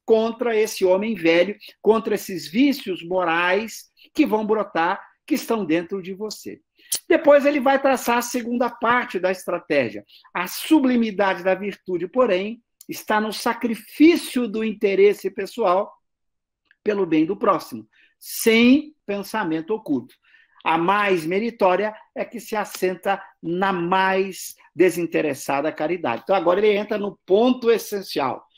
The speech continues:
Depois, ou ao longo de, da resistência, você não basta resistir ao mal, você precisa vencê-lo, acabar com ele, destruir o mal que está em você. E eles vão traçar, então, a estratégia da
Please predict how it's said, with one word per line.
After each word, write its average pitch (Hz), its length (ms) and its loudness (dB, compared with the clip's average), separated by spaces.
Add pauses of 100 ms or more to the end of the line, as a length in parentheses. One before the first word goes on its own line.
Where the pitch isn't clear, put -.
(240)
Depois, 247 1120 4
ou 180 420 -2
ao 170 140 -4
longo 226 400 -2
de, 185 260 -14 (300)
da 151 100 0
resistência, 247 1200 0 (360)
você 247 480 2
não 254 240 2
basta 277 500 0
resistir 214 640 -4
ao 185 160 2
mal, 165 200 2
você 180 240 -4
precisa 240 240 -4
vencê-lo, 233 800 0
acabar 208 560 -4
com 247 200 -4
ele, 214 340 4 (260)
destruir 233 800 0
o 233 100 -2
mal 220 460 0
que - 80 -16
está 208 340 -6
em 220 60 -10
você. 185 460 -8 (560)
E 175 100 2
eles 190 220 2
vão 180 180 0
traçar, 175 460 -2
então, 175 280 -4
a 185 60 -2
estratégia 180 600 -2
da 180 200 -4